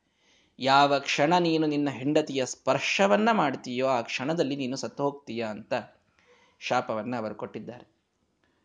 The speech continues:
ಅದನ್ನ ಬಂದ ಹೆಂಡತಿಯರಿಗೆ ಹೇಳಿದ, "ಹೀಗಾಗಿ ನಾನು ಸನ್ಯಾಸಿ ಆಗ್ತೇನೆ, ನನಗೆ ನಿಮ್ಮ ಸ್ಪರ್ಶವನ್ನೇ ಮಾಡಲಿಕ್ಕೆ ಸಾಧ್ಯ ಇಲ್ಲ" ಅಂತ ಹೇಳಿದ.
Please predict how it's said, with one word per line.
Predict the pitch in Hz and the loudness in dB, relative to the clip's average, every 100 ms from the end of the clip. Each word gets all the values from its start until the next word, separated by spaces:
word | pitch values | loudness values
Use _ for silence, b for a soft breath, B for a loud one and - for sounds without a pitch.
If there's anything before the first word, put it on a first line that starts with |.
| _ _ _ _ _ _ _ | _ _ _ _ _ _ _
ಅದನ್ನ | 127 131 123 | -2 0 0
ಬಂದ | 117 127 135 131 139 139 135 | -2 -2 0 2 2 0 -4
ಹೆಂಡತಿಯರಿಗೆ | 123 127 120 117 113 113 | -4 -4 -4 -6 -6 -8
ಹೇಳಿದ, | 120 123 131 123 123 127 123 - _ _ _ _ _ _ - | -4 -2 -2 -2 0 -2 -4 -14 _ _ _ _ _ _ -2
"ಹೀಗಾಗಿ | 156 131 123 | 2 2 2
ನಾನು | 135 123 | -2 -4
ಸನ್ಯಾಸಿ | 117 120 135 139 127 120 | -4 -4 -2 -2 -4 -2
ಆಗ್ತೇನೆ, | 131 143 - 120 131 | -2 -2 -4 -4 -2
ನನಗೆ | 127 123 127 | -2 -4 -4
ನಿಮ್ಮ | 123 120 | -4 -6
ಸ್ಪರ್ಶವನ್ನೇ | 123 - 117 - 135 131 156 | -8 -6 -4 -2 -2 0 -2
ಮಾಡಲಿಕ್ಕೆ | 131 123 120 147 | -2 -2 -4 -4
ಸಾಧ್ಯ | 123 123 135 | -6 -4 -2
ಇಲ್ಲ" | 127 120 | -2 -2
ಅಂತ | 113 110 113 135 | -4 -6 -8 -6
ಹೇಳಿದ. | 135 131 | -2 -2